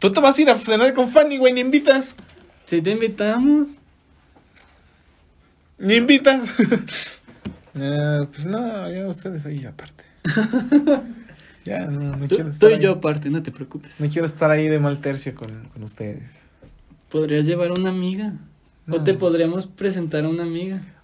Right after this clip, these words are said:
Speaker 1: Una amiga de la ua-, ¿cómo se llama?
Speaker 2: ¿De la qué?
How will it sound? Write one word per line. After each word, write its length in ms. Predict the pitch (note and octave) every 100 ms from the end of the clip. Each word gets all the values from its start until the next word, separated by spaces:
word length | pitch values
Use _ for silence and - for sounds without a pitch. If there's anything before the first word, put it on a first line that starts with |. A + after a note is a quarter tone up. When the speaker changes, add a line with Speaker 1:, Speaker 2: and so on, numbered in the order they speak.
| _
Speaker 1:
Una 120 | C#3+
amiga 280 | D3 D3+ E3
de 120 | D#3
la 160 | C3 B2
ua-, 680 | B2 A#2 A#2 A2+ - - - D3+ - - D#3 - - _ _
¿cómo 160 | - F3+
se 80 | E3
llama? 200 | D#3+ D3+ _ - - _ _ _ _ -
Speaker 2:
¿De 80 | D3+
la 120 | C#3+
qué? 220 | D3 -